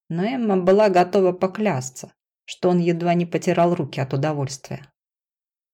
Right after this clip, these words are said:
Потом резко посерьёзнел, стал говорить, чтобы Эмма непременно проводила паломников до ворот города и непременно под охраной норманнов,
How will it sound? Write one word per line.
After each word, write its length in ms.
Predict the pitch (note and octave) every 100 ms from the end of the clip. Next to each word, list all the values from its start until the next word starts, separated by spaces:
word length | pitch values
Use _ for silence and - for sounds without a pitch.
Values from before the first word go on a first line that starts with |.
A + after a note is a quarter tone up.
| _
Потом 260 | - F#3+ D#4
резко 300 | F3+ E3 -
посерьёзнел, 880 | - D3 D3+ D3 E3 A3 G#3 F3 - _ _ _
стал 300 | - G3 G3+
говорить, 440 | E3 D3+ C#3+ -
чтобы 400 | - - D3 D#3+ -
Эмма 300 | F3+ F3 D#3
непременно 680 | D3+ D3+ C#3+ D3+ A3 A3 F#3+
проводила 580 | D3+ D3 D3+ G3 G#3
паломников 680 | F#3+ C#3+ E3+ F#3+ F3 E3 D3+
до 120 | D3+ C#3+
ворот 320 | C#3+ D#3+ D#3+
города 560 | C3 C#3 C#3 C3 C3+ _ _ _ _ -
и 60 |
непременно 760 | E3+ D#3 D#3+ C#3+ C#3+ E3 G#3 G3+
под 220 | G3 D3
охраной 460 | C#3 - D#3+ D#3+ D#3
норманнов, 560 | D3+ D3+ C#3+ B2+ C3